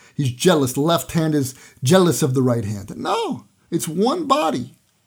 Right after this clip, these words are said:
And when a person goes into a new marriage, they shouldn't keep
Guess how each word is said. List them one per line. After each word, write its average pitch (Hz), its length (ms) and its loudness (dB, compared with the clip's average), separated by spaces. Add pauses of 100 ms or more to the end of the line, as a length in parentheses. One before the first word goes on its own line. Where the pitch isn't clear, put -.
(600)
And 143 80 0
when 170 120 2
a 170 40 -4
person 208 380 0
goes 190 260 0
into 180 220 -4
a 165 40 0
new 180 200 2
marriage, 190 540 -2
they 151 100 -2
shouldn't 220 320 -4
keep 233 320 -8